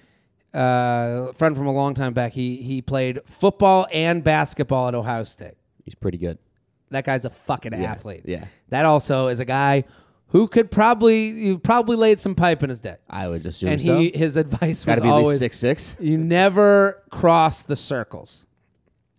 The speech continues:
Speaker 1: So when you're hooking up, hook up with whoever you want, but don't cross circles. Don't have, if there's any, f-, you know, so if you work people,
Speaker 2: Mm-hmm.
Speaker 1: go hang out with friend people. So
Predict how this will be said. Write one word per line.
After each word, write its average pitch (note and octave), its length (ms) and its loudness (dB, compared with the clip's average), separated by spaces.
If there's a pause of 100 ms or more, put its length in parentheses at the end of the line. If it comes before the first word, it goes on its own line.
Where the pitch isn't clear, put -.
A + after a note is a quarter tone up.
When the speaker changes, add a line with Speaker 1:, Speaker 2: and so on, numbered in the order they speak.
(100)
Speaker 1:
So C#3 680 2 (120)
when C#3 160 -6
you're E3+ 140 4
hooking G3+ 280 4
up, G#3 360 0 (460)
hook A3+ 160 0
up B3 100 2
with A#3+ 120 4
whoever A#3 280 6
you A#3 60 6
want, G3 160 2
but C3+ 160 -4
don't E3+ 220 4
cross E3+ 340 0
circles. C3+ 460 -2
Don't F3 320 2
have, G3+ 380 0 (360)
if D#3 160 0
there's D#3+ 200 4
any, G#3 200 4
f-, - 220 -8
you F3+ 180 0
know, D3 160 2
so E3+ 180 2
if D3+ 80 0
you F3 160 6
work G#3 360 4
people, A#3+ 560 4 (120)
Speaker 2:
Mm-hmm. G#2+ 320 0
Speaker 1:
go F3 160 6
hang G#3+ 200 4
out G#3+ 140 4
with G3+ 100 2
friend G3 300 2
people. B2+ 360 -2 (420)
So E3 480 6